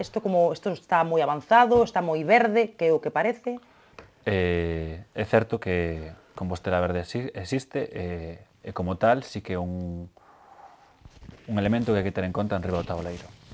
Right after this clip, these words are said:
Speaker 2: Eh, xa dende a semana pasada, nun proceso que teñen de ter contactos con todas as forzas políticas, eh, solicitaron unha,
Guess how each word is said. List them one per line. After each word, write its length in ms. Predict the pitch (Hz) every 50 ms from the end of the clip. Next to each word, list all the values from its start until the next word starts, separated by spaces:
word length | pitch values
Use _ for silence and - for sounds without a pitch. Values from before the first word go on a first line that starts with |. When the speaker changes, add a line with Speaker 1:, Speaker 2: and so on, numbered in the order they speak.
| - - - - - - _ _ -
Speaker 2:
Eh, 320 | - 95 90 87 85 82 82
xa 240 | - - 110 107 104
dende 160 | 101 101 98
a 80 | 95
semana 240 | - - 101 95 95
pasada, 400 | 92 101 95 - 139 143 147 139
nun 320 | 113 101 95 92 90 87 -
proceso 400 | - 90 87 - 98 - 90 85
que 80 | 85
teñen 480 | - - 90 90 87 87 85 85 85 82 _ _ _ _ _
de 160 | - 92 90 85
ter 200 | - - 92 -
contactos 440 | 95 90 87 - 95 - - -
con 120 | - - 87
todas 160 | - 90 92
as 40 | -
forzas 240 | 90 87 90 90 -
políticas, 560 | - 98 123 131 - 143 - 143 139 - _ _ _ - - _ _ _
eh, 120 | - 90
solicitaron 480 | 85 82 87 85 82 - 87 90 90 90
unha, 560 | 87 85 87 85 85 82 82 80 82 82 92